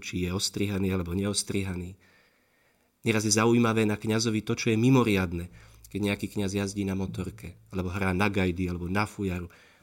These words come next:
O tom sa píšu správy, lebo je to zaujímavé. Niekedy možno ľudia aj kňaza hodnotia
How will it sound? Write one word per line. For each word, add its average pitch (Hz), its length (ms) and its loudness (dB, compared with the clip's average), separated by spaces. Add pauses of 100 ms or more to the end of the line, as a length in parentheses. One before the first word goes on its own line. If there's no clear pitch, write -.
(120)
O 107 80 -12
tom 98 80 -4
sa 95 160 -2
píšu 98 320 -2
správy, 101 400 2
lebo 135 80 2
je 131 80 2
to 113 80 4
zaujímavé. 92 720 0 (1040)
Niekedy 113 240 2
možno 117 320 4
ľudia 113 320 2
aj 104 160 -2
kňaza 110 320 0
hodnotia 101 560 0